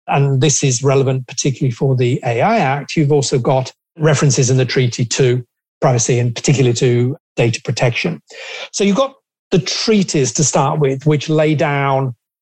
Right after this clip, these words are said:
what the European Union can and can't do. Then the actual process starts with the European Commission. Interestingly, and again, in contrast to many national legislatures, the European Parliament as,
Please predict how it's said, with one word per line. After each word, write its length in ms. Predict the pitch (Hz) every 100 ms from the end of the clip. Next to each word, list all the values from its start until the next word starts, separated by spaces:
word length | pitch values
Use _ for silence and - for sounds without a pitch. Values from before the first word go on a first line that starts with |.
| -
what 260 | 147 151 -
the 200 | 139 131
European 420 | 139 139 135 135
Union 240 | 123 123
can 240 | 123 127 120
and 100 | 117
can't 260 | 120 123
do. 260 | - 127 123 _ _ _ _ _ _ _
Then 400 | 160 175 294 294
the 80 | 220
actual 260 | 208 - 180
process 640 | - 208 220 - 170 139
starts 640 | - 170 147 143 - - -
with 460 | 147 151 151 143 - - _ _ _
the 60 | 156
European 380 | 151 151 151 147
Commission. 500 | - 165 165 151 143 _ _ _ _ _
Interestingly, 760 | 208 208 180 147 165 143 139 139
and 140 | 143
again, 300 | 123 160 123
in 440 | 151 135 131 131 - _ _ _
contrast 640 | - 214 262 - 160 127
to 60 | 156
many 460 | 139 135 131 135 180 _ _
national 480 | 127 170 180 - 127
legislatures, 880 | 120 117 113 131 - 147 170 165 _ _ _ _ _
the 80 | 156
European 420 | 226 277 233 175
Parliament 720 | - - 233 262 240 151 127
as, 360 | 160 156 151 135